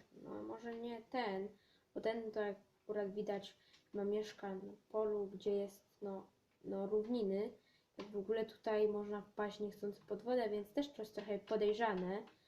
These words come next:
Ale to nie ja tworzyłem ten świat, jeszcze raz powtarzam. O, farmerze.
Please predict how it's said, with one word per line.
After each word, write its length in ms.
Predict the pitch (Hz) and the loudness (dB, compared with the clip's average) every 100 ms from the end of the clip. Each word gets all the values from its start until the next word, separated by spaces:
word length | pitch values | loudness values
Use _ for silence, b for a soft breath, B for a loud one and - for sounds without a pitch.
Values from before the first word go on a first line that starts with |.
| B B B B | B B B B
Ale 180 | 226 233 | 2 4
to 120 | 254 | 6
nie 140 | 247 247 | 6 8
ja 160 | 262 | 6
tworzyłem 460 | 269 240 226 233 226 | 4 -2 0 0 0
ten 160 | 226 | -6
świat, 280 | 220 220 214 | -2 0 2
jeszcze 220 | 214 214 202 | 0 0 0
raz 180 | 202 | -2
powtarzam. 760 | 202 196 - 202 190 185 170 185 - _ _ _ _ _ _ _ _ _ _ 415 415 415 _ 427 - - _ _ _ - - - - _ _ _ - _ _ _ | -4 -8 -2 0 0 -2 -6 -8 -12 _ _ _ _ _ _ _ _ _ _ _ -20 -20 _ -10 -10 -14 _ _ _ -20 -20 -20 -20 _ _ _ -20 _ _ _
O, 140 | - 185 - - - | -8 -8 -8 -14 -6
farmerze. 560 | 196 185 185 196 214 | -2 0 -2 -2 -4